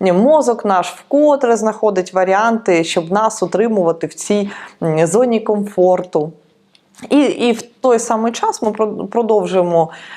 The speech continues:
ем, відчувати незадоволення, що це не моє життя і тому подібне. Але завтра щось там зміниться. Друзі, я хочу, щоб ви зараз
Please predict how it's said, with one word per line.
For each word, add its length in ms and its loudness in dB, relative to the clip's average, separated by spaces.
ем, 400 2
відчувати 640 0
незадоволення, 1040 2
що 240 -2
це 180 -6
не 80 0
моє 200 0
життя 340 0
і 100 -2
тому 140 -2
подібне. 420 -4
Але 240 0
завтра 500 -4
щось 220 -4
там 180 -8
зміниться. 520 -10
Друзі, 360 2
я 200 2
хочу, 340 -2
щоб 280 -2
ви 120 2
зараз 640 0